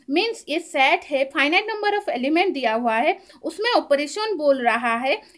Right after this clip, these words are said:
कि एडिशन मॉड्यूलो का ऑपरेशन लगाइए। देखिए finite number of set जब भी, भी होता है उसमें हम लोग क्ले टेबल लगाते हैं। देखिए ग्रुप कैसे बनता है, सेट और ऑपरेशन, सेट में यहाँ पर फोर एलिमेंट है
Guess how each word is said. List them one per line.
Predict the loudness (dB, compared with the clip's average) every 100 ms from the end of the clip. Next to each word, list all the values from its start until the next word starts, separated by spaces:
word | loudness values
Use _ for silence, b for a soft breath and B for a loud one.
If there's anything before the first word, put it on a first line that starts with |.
| _
कि |
एडिशन | 4 4 2 -2 0
मॉड्यूलो | 2 0 -2 0
का | 2
ऑपरेशन | 0 -2 -4 -4 -2 0
लगाइए। | 0 0 -4 0 -2 -2 B B
देखिए | 0 0 2 -4
finite | -2 -2 0 0 -2
number | -4 -2 -2
of | -4 -6
set | -2 -2 -2
जब | -2 -2
भी, | 2 4
भी | 4
होता | 4 0 -4
है | -2
उसमें | -4 -4 -4
हम | -2 -2
लोग | -2
क्ले | -2 -2
टेबल | 0 -2 0 -2 0
लगाते | -2 -2 -2
हैं। | -2 -2 -4 B B
देखिए | -2 -2 -4 -6 b b _ -12
ग्रुप | -10 -2 2 2 0 -4
कैसे | 0 0 2
बनता | 2 2 0
है, | -2 -4 -6
सेट | -20 -4 0 0 0
और | 2
ऑपरेशन, | 2 2 2 2 0 -4 -6
सेट | -2 0 0 0
में | -6 -6
यहाँ | -4 -4 0
पर | 0 0
फोर | 0 0
एलिमेंट | 2 0 0 0 -2
है | -4